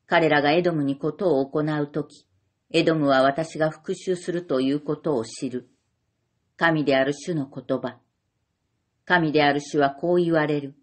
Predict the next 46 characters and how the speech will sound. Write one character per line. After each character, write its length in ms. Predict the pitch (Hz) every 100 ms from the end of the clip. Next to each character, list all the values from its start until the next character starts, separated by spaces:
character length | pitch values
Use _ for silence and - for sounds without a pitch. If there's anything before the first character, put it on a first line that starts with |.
| _ _ _ _ _ _
ペ 140 | 165
リ 80 | 160
シ 120 | -
テ 140 | 175 156
人 220 | 143 135
は 140 | 139
復 160 | 139 - - 180
讐 200 | 165 160
を 60 |
企 460 | 160 160 151 143 143
て、 200 | - 120 - _ _ _
心 380 | 180 180 175
の 100 | 165
底 300 | 160 156 165
か 140 | 160 160
ら 120 | 156
あ 80 | 151
ざ 140 | 160
け 140 | 160 151
っ 20 |
て、 400 | - - 120 - _ _
ひ 120 | -
ど 140 | 175 175
い 60 |
復 240 | 160 - 160
讐 320 | - 165 151
を 100 | 147
し、 360 | 151 - 131 - _ _ _ _ 185
い 60 |
つ 140 | 180 165
ま 100 | 147
で 80 |
も 160 | 147 147
敵 320 | 175 180 175
意 80 | 147
を 100 | 139
持 120 | 147
っ 100 | -
て 100 | -
滅 300 | 131 147 160
ぼ 80 | 170
そ 200 | - 175
う 100 | 156
と 100 | 113
し 160 | - -
た。 220 | 120